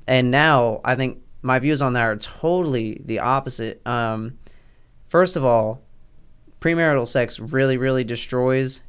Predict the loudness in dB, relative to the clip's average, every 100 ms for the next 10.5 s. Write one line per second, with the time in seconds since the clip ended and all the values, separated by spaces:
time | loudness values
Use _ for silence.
0 | -8 -2 0 2 2 0 -4 -10 -6 0
1 | 2 2 0 0 2 2 0 -2 -6 -8
2 | -10 -10 -16 -20 -10 -4 2 2 2 0
3 | 0 0 -2 -6 -4 -4 -2 -2 -2 -4
4 | -8 -16 -20 -20 -4 0 6 6 4 -2
5 | -4 -6 -10 -20 -20 -18 -4 -2 0 2
6 | 4 6 4 2 2 2 2 0 -2 -2
7 | -2 -2 -2 -4 0 0 0 -2 -2 4
8 | 4 6 4 4 0 0 -4 -2 0 0
9 | 2 2 2 0 -4 -8 -12 -4 0 0
10 | 0 0 0 0 -2